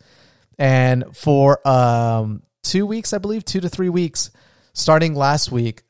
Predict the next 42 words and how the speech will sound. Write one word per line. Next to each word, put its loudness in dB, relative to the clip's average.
all 4
the 2
way 2
until 0
July 0
tenth, -4
so -2
three -2
weeks, -4
they're 4
going 2
to 0
have 0
their 4
art 2
displayed 0
in -4
Times -4
Square, 0
which -4
is -4
so 2
adorable. -4
And -4
so 4
you -4
can 0
look 0
it 0
up. 2
Uh, 2
it's -4
called, -4
like, -4
just -6
look -4
up -4
adorable 0
artwork 0
in -4
Town -2
Square, -2